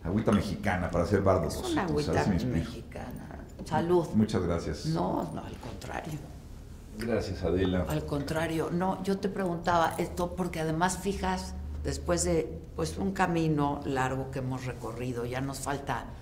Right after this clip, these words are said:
Speaker 2: nos falta
Speaker 1: Mm.
Speaker 2: menos de lo que hemos vivido. Y
Speaker 1: Mucho.
Speaker 2: esta es una sentencia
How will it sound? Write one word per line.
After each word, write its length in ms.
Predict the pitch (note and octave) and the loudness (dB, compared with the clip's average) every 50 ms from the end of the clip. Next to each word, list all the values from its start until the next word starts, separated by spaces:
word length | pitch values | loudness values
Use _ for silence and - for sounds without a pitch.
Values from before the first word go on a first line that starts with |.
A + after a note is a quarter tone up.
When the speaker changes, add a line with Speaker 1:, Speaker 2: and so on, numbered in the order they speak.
| - - - - - - - - | -12 -12 -12 -12 -12 -10 -6 -6
Speaker 2:
nos 120 | C#3 C3+ | -4 -2
falta 340 | - - F3 E3+ F3 F3 D#3 | 2 2 4 4 4 4 4
Speaker 1:
Mm. 60 | D#3 | 4
Speaker 2:
menos 380 | D#3 D#3 D3+ C#3+ C#3+ C3 - - | 4 2 2 2 0 -2 -2 -2
de 80 | C3+ B2+ | -2 0
lo 160 | B2 B2 B2 | 0 0 -2
que 80 | C3 | -2
hemos 380 | C3 C3 C3 C3 C3+ C3 C3 - | 0 0 0 0 0 -2 -4 -6
vivido. 420 | C3 B2 - - A#2+ B2 B2 B2 | -6 -8 -8 -6 -6 -6 -6 -4
Y 40 | - | 0
Speaker 1:
Mucho. 120 | - E3+ F#3 | 2 2 2
Speaker 2:
esta 160 | - - B3 | 2 2 0
es 160 | - - - | -2 0 0
una 240 | A3 G#3+ G#3+ G#3+ A3+ | 0 0 0 0 -2
sentencia 880 | A3 - - F#3 D3+ C3 - - D#3+ D#3+ E3 D#3+ - - D#3 - D3+ | -2 -4 -4 -2 -2 -2 -2 -2 -2 -2 0 -2 -2 -2 0 0 -2